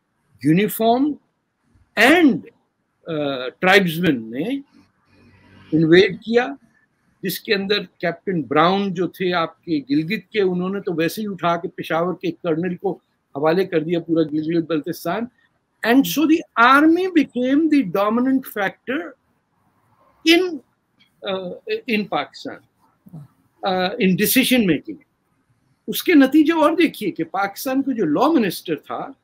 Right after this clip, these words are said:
वो बंगाली हिंदू था। जब ये सिलसिला जंग का शुरू हुआ,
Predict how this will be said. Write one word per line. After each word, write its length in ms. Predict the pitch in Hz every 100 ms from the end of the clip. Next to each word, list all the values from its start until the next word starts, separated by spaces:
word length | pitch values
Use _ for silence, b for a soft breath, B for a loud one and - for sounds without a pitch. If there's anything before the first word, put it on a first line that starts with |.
| _ _ _ _ _ _ 214
वो 100 | 254
बंगाली 760 | 185 165 170 190 226 269 262 156
हिंदू 360 | 165 170 165
था। 260 | - 104 - _ _ _ _ _ _ _ _ _ _ _ -
जब 200 | 226 220
ये 280 | 269 349 320
सिलसिला 960 | - - - - - 240 226 - 262
जंग 300 | 214 165 220
का 140 | 254 226
शुरू 300 | - 226 214
हुआ, 400 | 165 185 233